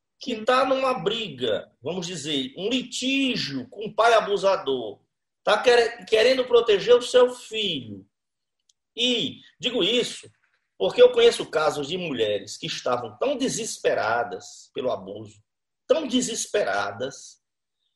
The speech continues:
Speaker 1: que elas chegaram a pensar em suicídio, como eu mesmo lá atrás cheguei.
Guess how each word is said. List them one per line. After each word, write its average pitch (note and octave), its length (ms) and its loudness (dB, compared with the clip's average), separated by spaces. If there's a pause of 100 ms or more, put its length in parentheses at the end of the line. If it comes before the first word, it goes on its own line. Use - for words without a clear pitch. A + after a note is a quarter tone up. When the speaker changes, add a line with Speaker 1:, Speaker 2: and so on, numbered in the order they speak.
(160)
Speaker 1:
que B3 200 0
elas D3 240 2
chegaram D3 520 -2
a - 60 -8
pensar A#3 500 -2
em C#3 40 -8
suicídio, C4+ 680 -8
como A4+ 260 -2
eu A4+ 180 0
mesmo F#4 240 2
lá D#4+ 100 4
atrás - 320 4
cheguei. C#4 360 -4